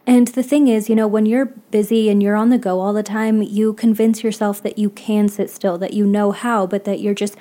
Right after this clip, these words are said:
too busy. And you say, you know, "Oh, it would be so great if I had a break, blah, blah, blah." But then any time that you do have that break, you overschedule yourself, or you come up with a list of things that you have to do, or, you know, you find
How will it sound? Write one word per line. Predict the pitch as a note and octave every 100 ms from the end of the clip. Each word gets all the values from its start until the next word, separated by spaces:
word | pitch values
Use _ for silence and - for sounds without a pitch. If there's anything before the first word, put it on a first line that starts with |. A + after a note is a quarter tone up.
| - - -
too | B3 A3+
busy. | A3+ G#3+ F#3 F#3
And | F#3+
you | F#3+
say, | - G3 G3
you | G3
know, | G3+ G3+
"Oh, | B3+ B3+
it |
would | A3
be | A3+
so | A3 - A3
great | G#3+ A3 G3+
if | G3+
I | G3+
had | G3 G3+
a | G3
break, | G3+ G3+ -
blah, | G3+ F#3+
blah, | F#3+
blah." | B3 C#4+ B3+
But | A3
then | A3 G#3+
any | A3 A3+ A3+
time | - A3+ A#3 G#3
that | F#3+
you | G3+
do | G3 G3+ G3+
have | G#3+ G3+ F#3
that | F#3+ -
break, | - F#3 A3 - - - -
you | A#3+
overschedule | A#3 G#3+ A3 A3 G#3+ G3 G3
yourself, | F#3+ F#3 F#3 F3+ G#3
or |
you | G#3
come | G3+ A3
up | A3 A3
with | G#3+
a | G#3
list | G#3 G#3 -
of | G3
things | G3+ G3+ G3
that | G3+
you | G3+
have | F#3+ -
to | F#3+
do, | G#3 F#3+ F#3 F3+ - - -
or, | A3+ A3 G3+ G3+
you | A3
know, | G#3
you | G3+ G#3
find | G#3 G#3+ G#3 G#3 G#3 G#3